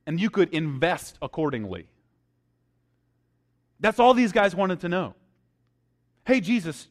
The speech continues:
tell us the future. Tell us what's about to happen." And I don't know about you, but as you're looking ahead, wouldn't you also love for Jesus to give you a little dream, a vision, a picture of what's going to happen this week?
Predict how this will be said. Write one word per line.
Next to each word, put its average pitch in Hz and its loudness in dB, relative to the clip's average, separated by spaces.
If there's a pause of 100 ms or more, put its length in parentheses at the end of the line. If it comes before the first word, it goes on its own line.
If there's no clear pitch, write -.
tell 214 4
us 247 -2
the 160 -8
future. 135 -14 (360)
Tell 247 6
us 294 2
what's 214 -2
about 160 0
to 147 -4
happen." 104 -12 (840)
And 165 2
I 233 8
don't 285 6
know 285 8
about 226 4
you, 185 2
but 170 2
as 175 0
you're 170 0 (320)
looking 226 0
ahead, 180 2
wouldn't 262 2
you 254 2
also 220 2
love 170 4
for 156 -4
Jesus 254 -6
to - -14
give 226 -4
you 247 0
a - -2
little 202 -4
dream, 208 -4
a 151 -6
vision, 190 -4 (220)
a 156 -4
picture 175 -4 (120)
of 170 -2
what's 190 -2
going 175 -4
to 151 -4
happen 147 -4
this 123 -12
week? 95 -18